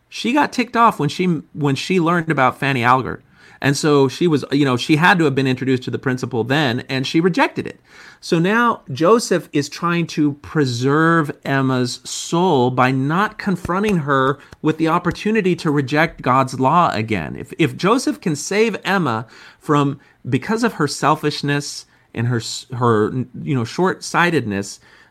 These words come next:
rejecting the principle of polygamy, then Joseph's gonna save Emma from the destruction that, you know, i-, is, is inevitably gonna happen. So by keeping his plural marriages secret, which he has to do because the angel said he has to do it.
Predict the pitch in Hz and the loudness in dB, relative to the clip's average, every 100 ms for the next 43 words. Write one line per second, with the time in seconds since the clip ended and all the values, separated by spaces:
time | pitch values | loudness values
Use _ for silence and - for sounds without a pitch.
0 | - 120 120 135 165 180 160 135 147 143 | -4 0 0 2 0 0 -2 -2 -4 -4
1 | 139 123 117 - 185 190 131 107 120 - | -4 -6 -6 -4 -2 0 -2 -4 -6 -14
2 | _ _ _ - 139 139 180 214 185 - | _ _ _ -4 0 2 2 4 2 0
3 | 147 - - 190 208 127 135 131 120 135 | -2 -2 -2 4 4 2 -2 -2 -2 -2
4 | 131 120 113 - 165 175 131 117 117 110 | -2 -2 -4 -4 -4 -4 -4 -2 0 -2
5 | - 175 - 113 101 101 - 113 104 - | -4 -10 -4 -2 -2 -4 -8 -8 -6 -4
6 | 117 110 - - 123 113 107 120 117 123 | -6 -6 -10 -12 -8 -8 -6 -4 -2 -2
7 | 104 113 107 107 98 120 165 180 82 - | -2 -2 -2 -2 -6 -2 -2 -2 -8 -6
8 | 135 123 127 117 - 208 214 208 170 147 | -2 0 0 -2 -2 -4 -2 0 0 0
9 | 120 - 180 180 147 143 135 123 110 - | -4 -4 -2 0 0 2 2 0 -4 -6
10 | - 220 - - 156 220 262 294 220 294 | -4 -2 -2 0 2 4 4 2 2 2
11 | 254 175 185 165 - - - - - 190 | 4 2 2 0 -4 -16 -12 -6 0 2
12 | 226 190 175 - 180 170 156 156 151 131 | 4 4 2 4 4 4 6 4 4 0
13 | - 123 160 107 - | -2 2 4 2 -2